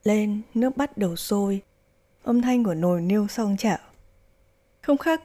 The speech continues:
cảnh trong bếp của một nhà hàng là mấy, đúng không? Chỉ có điều ấy, chúng mình không cầm mặc đồng phục.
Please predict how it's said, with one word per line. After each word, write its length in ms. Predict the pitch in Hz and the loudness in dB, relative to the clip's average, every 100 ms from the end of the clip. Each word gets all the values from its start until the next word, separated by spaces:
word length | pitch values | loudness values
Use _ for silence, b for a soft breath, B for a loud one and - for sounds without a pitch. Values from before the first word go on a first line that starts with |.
| - - | -6 0
cảnh 280 | 190 - | 0 0
trong 260 | - 214 233 | -2 0 4
bếp 180 | 269 294 | 4 2
của 60 | 185 | -2
một 160 | 156 160 | -4 -2
nhà 180 | 160 | -2
hàng 220 | 165 160 160 | -2 -4 -6
là 140 | 156 | -6
mấy, 340 | 156 156 165 | -2 0 2
đúng 160 | 226 277 | 6 6
không? 220 | 277 277 _ _ _ _ _ _ _ _ _ _ | 6 2 _ _ _ _ _ _ _ _ _ _
Chỉ 180 | - 185 | -4 -2
có 160 | - 170 | -2 4
điều 260 | 214 175 | 6 6
ấy, 140 | 208 - - _ _ _ _ _ _ _ - | 4 2 -6 _ _ _ _ _ _ _ -2
chúng 180 | 190 | 2
mình 160 | 214 208 | 4 4
không 160 | - 226 | 2 2
cầm 140 | 196 | 0
mặc 80 | 175 | 0
đồng 200 | 165 160 | -4 -2
phục. 200 | 175 | -2